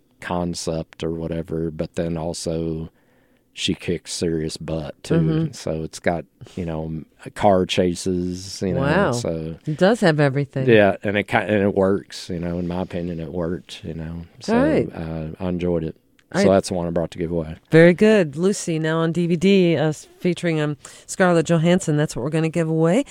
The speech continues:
Speaker 2: Thanks to Todd and Wild and Woolly Video. It can be yours. Let's give this to caller number eight. Eight is my favorite number today.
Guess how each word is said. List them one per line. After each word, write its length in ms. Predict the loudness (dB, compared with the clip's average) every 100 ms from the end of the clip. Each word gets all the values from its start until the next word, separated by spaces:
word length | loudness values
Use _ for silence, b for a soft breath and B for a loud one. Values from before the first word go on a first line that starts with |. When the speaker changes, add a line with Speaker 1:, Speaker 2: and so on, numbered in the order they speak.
| B B
Speaker 2:
Thanks 300 | -2 -2 -2
to 180 | -2 -2
Todd 380 | 0 2 4 4
and 280 | 2 2 2
Wild 240 | 4 4
and 80 | 4
Woolly 200 | 4 4
Video. 380 | 4 4 6 4
It 100 | 2
can 240 | 2 4
be 80 | 6
yours. 340 | 6 6 4
Let's 220 | 2 -4 0
give 180 | 2
this 220 | 2 0 0
to 280 | 2 2 0 B B B -2
caller 280 | 2 4
number 560 | 6 4 6 8 8 6 4
eight. 420 | 2 2 0 -6 0
Eight 200 | 0 0
is 160 | -2
my 80 | -2
favorite 340 | 0 0 0 2
number 260 | 2 2
today. 400 | 2 4 6 4